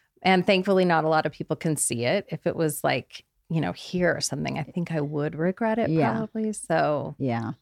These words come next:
Speaker 1: keep it somewhere. Yeah.
Speaker 2: Discreet.
Speaker 1: Discreet.
Speaker 2: Yeah, I feel the same way. I don't regret mine. Um,
Speaker 1: Yeah.
Speaker 2: if I got one today, it wouldn't be a black sun.
Speaker 1: No. Have
Speaker 2: But
Speaker 1: you thought about getting another one?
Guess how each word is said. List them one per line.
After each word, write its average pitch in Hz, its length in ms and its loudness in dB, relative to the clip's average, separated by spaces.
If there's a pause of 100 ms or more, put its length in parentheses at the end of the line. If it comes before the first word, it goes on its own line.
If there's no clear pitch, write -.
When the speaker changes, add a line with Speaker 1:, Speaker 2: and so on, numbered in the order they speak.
Speaker 1:
keep - 240 -4
it 165 260 0
somewhere. 143 560 -4 (1000)
Yeah. 254 80 4
Speaker 2:
Discreet. 165 540 2
Speaker 1:
Discreet. - 680 -2
Speaker 2:
Yeah, 269 300 6
I 262 140 6
feel 285 160 6
the 226 80 4
same 202 200 2
way. 135 280 2
I 196 100 6
don't 240 180 6
regret 180 280 4
mine. 175 420 2 (180)
Um, 254 140 8
Speaker 1:
Yeah. 170 180 6 (220)
Speaker 2:
if - 180 6
I 190 120 6
got 185 220 4
one 180 200 4
today, 170 560 4
it 202 140 4
wouldn't 190 260 4
be 165 400 4
a 160 100 4
black 135 300 2
sun. 208 480 6
Speaker 1:
No. 147 580 4
Have 196 140 6
Speaker 2:
But 175 80 6
Speaker 1:
you 170 60 4
thought 160 160 4
about 151 180 2
getting 139 220 2
another 135 240 0
one? 143 120 -2